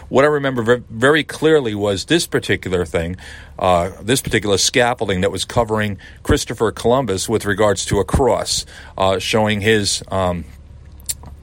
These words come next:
his thanks to God for getting them to the New world safely, all right? The bottom line, again, taking you back, Thursday, January thirty-first, two thousand nineteen, with regards to the Washington Times, um, the oath,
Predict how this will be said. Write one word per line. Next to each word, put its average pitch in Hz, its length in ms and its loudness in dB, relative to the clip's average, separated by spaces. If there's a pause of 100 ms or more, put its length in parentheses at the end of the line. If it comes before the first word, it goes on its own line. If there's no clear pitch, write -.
his - 260 -2
thanks 117 340 0
to 104 140 -4
God 101 260 2
for 101 120 -4
getting 92 300 0
them 92 260 0
to 107 240 0
the 90 240 -2 (340)
New 110 480 2 (380)
world 98 680 2
safely, 82 640 -2
all 104 120 2
right? 113 200 2 (360)
The 147 80 -2
bottom 185 320 2
line, 143 260 2
again, 104 380 0 (100)
taking 147 320 0
you 156 100 0
back, 117 420 0 (300)
Thursday, 143 380 2
January 131 360 2
thirty-first, 117 520 2
two 123 120 -2
thousand 110 340 0
nineteen, 104 420 0
with 104 180 0
regards 101 280 0
to - 60 -4
the 101 80 0
Washington 101 420 -2
Times, 117 460 0 (340)
um, 120 420 2 (840)
the 123 300 2
oath, 156 440 0